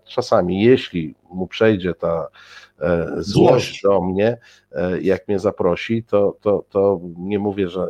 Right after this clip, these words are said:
Speaker 1: że nie wpadnę, natomiast, e, z-, zostaje, zostaje tutaj Wojtek samodzielnym władcą tego, e, pasma, e, i jak sądzę, z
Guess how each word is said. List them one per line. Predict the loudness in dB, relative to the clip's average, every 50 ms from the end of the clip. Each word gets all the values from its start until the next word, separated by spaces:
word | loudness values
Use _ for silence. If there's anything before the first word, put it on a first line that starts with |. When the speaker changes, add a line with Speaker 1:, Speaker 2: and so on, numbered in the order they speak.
| -6 -8
Speaker 1:
że | -10 -8 -6 -4
nie | -4 -4
wpadnę, | -4 -2 -2 -2 -2 -2 -4 -4 -2
natomiast, | -2 -2 -4 -2 -2 -2 0 0 -2 -2 -4 _ _ -20 -20 -20 -20 -20 _ _ -2
e, | 2 2 4 4 4 2 0 -2 -6 -8 -10
z-, | -12 -14 -16 -16 -14 -14 -14 -12 -6
zostaje, | 0 0 0 0 -2 -6 0 2 4 4 6 6 6 6 4 4 2 0 -4 -10 -10
zostaje | -8 -8 -8 -6 -2 -2 0 2 2 0 -2
tutaj | -4 -10 -12 -8 -6 -6 -4 -2
Wojtek | -2 -2 -2 -2 -2 -6 -10 -10 _ _ _ _ -20 _ _ -8
samodzielnym | -2 0 2 2 2 2 4 4 2 2 2 0 -2 -4 -6
władcą | -4 -2 0 0 0 -2 -6 -10 -8 -8 -8 -10 -12
tego, | -12 -10 -10 -8 -8 -8 -10 -12 -12 -14 -12 -12 -12 -10
e, | _ -2
pasma, | -2 -2 -2 -4 -4 -4 -2 -2 -4 -6 _ _ -20 -20 -20 _ _ -8
e, | -4 -2 -2 -2 -2
i | -2 -2 -2
jak | -2 -2 -2 0
sądzę, | 2 4 4 4 2 2 2 2 2 0
z | -2 -6 -4